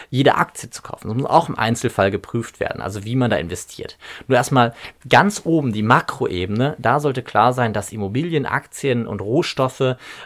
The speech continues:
ähm, eben einen Schutz vor Inflation bieten, und diesen Schutz muss man nutzen, um Vermögen aufzubauen. Wenn du Interesse hast, darüber mehr zu lernen, wenn du Interesse hast, ähm,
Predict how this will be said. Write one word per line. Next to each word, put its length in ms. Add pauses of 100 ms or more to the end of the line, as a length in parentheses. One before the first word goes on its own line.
(100)
ähm, 380
eben 220
einen 160
Schutz 300
vor 120
Inflation 600
bieten, 480 (240)
und 160
diesen 260
Schutz 400
muss 320
man 220
nutzen, 560 (120)
um 300 (160)
Vermögen 500
aufzubauen. 760 (2750)
Wenn 240
du 80
Interesse 420
hast, 220
darüber 340
mehr 220
zu 140
lernen, 260
wenn 160
du 80
Interesse 420
hast, 400
ähm, 600